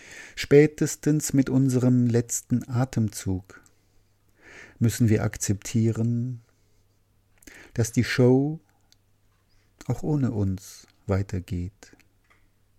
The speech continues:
Und darin steckt eine Chance.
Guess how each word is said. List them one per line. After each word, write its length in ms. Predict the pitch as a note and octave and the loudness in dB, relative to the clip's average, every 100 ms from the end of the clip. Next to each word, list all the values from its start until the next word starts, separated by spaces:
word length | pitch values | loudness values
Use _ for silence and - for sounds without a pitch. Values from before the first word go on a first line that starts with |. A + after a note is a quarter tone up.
| _ _ _ _ - - _ | _ _ _ _ -20 -20 _
Und 120 | - A2 | -4 0
darin 280 | A2 C3 | 0 -2
steckt 480 | A#2+ - A2+ A2+ - | -4 -4 -4 -4 -16
eine 320 | - G#2+ A2+ | -4 -2 -2
Chance. 760 | A2+ - A#2+ A#2 G2+ - - | -6 -6 -6 -4 -6 -10 -12